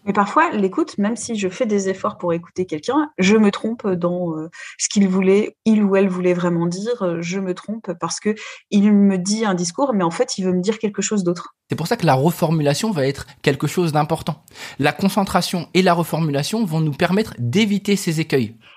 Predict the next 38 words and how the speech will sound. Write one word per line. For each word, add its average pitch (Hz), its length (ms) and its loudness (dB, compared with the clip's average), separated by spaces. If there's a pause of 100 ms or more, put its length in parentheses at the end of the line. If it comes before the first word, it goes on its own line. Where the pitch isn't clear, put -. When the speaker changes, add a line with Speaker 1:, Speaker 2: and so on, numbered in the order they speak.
(180)
Speaker 1:
Il 202 100 0
y 214 60 6
a 214 40 4
aussi 269 280 2
des 240 100 -2
petits - 240 -6
trucs - 460 -2 (320)
pour 202 200 2
mieux 226 320 4
communiquer. 196 600 -2 (560)
C'est 170 160 -2
quoi - 160 -2
ces - 140 -2
petits - 140 -8
trucs ? - 300 -10 (480)
Speaker 2:
Oh, 107 300 2
c'est 113 180 -2
des 120 100 4
petites - 260 -6
choses 170 340 2
qu'on 127 240 -4
peut 135 160 0
changer 147 380 0
facilement 160 600 0
dans 147 80 2
notre 135 200 0
quotidien. 123 460 -2 (600)
Que 151 80 -2
ça 165 100 0
soit 180 320 0
le 139 120 0
sourire, 175 460 0 (240)
le 143 140 4
regard. 160 480 0 (520)
Le 151 180 4
regard 185 560 0
est 151 120 2
réellement 185 680 -2